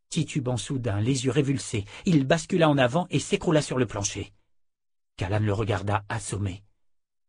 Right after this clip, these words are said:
Meffert fut le premier à réagir. S'agenouillant à côté du prince, il lui tâta le pouls,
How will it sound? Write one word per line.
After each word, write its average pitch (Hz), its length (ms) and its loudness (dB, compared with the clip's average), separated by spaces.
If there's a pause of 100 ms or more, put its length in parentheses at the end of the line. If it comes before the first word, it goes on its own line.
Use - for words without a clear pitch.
(260)
Meffert 160 420 4
fut 180 140 0
le 147 100 6
premier 156 300 6
à 113 80 4
réagir. 104 500 2 (600)
S'agenouillant 113 580 0
à 101 100 0
côté 117 220 -6
du 104 140 -4
prince, 151 340 -4 (220)
il 147 120 0
lui 139 160 0
tâta 123 260 0
le 120 120 0
pouls, 180 260 -4